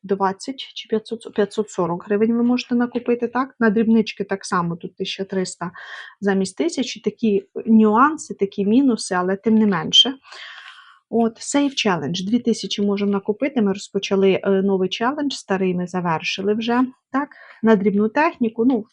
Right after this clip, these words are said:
всі ви ці байндери вже, е, байндери, всі ви ці конвертики бачили і челенджі, ви можете їх придбати, доволі цікаво ними користуватися, доволі ц-, корисно користуватися. В нашому Телеграмі, в Інстаграмі весь перелік фото можете запитати, уточнити,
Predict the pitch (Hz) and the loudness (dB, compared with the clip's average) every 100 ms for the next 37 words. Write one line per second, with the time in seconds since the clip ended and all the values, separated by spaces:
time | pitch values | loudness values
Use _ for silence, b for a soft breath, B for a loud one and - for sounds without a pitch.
0 | - - 262 254 233 - 214 208 - 196 | -14 0 4 6 4 2 0 0 -2 2
1 | 208 214 196 190 185 202 190 185 180 180 | 4 4 2 -2 -2 0 0 0 -2 0
2 | 180 160 160 165 165 190 - 247 233 - | 0 0 -4 -6 -6 -6 -2 0 0 -2
3 | 208 202 208 202 202 202 196 190 247 - | -6 -4 -2 -2 -2 -2 -2 2 2 0
4 | 214 196 190 - 226 233 208 190 170 B | -2 -2 -2 -2 0 2 0 -2 -6 B
5 | B B - 220 220 202 - 202 196 - | B B 2 4 6 4 2 2 2 0
6 | 196 185 208 262 214 180 196 202 202 - | 0 2 2 4 0 2 2 2 0 -6
7 | - 196 180 175 180 180 - 180 - 190 | -2 0 0 -2 -4 -6 -8 -10 -6 -2
8 | 214 254 220 175 170 180 190 185 185 - | 0 -2 -6 -6 -4 -2 0 -2 -4 -12
9 | - - 226 254 240 190 180 180 175 - | -20 -2 2 2 0 -6 -8 -8 -8 -8
10 | 175 165 165 - 165 175 - 208 196 196 | -6 -6 -8 -10 -12 -8 -2 -2 -2 -4
11 | 190 196 190 202 190 185 185 185 - 185 | -2 -2 -2 0 0 0 -2 -6 -8 -4
12 | 208 240 285 247 B B B 208 196 - | 0 2 2 0 B B B 0 0 0
13 | 190 190 233 247 - 190 220 220 196 190 | -2 0 0 0 -2 2 2 2 0 0
14 | 190 - 185 180 180 180 226 240 202 185 | -2 -6 -6 -6 -6 -2 0 2 2 0
15 | 175 - 190 214 240 202 190 | -6 -6 0 0 0 0 -2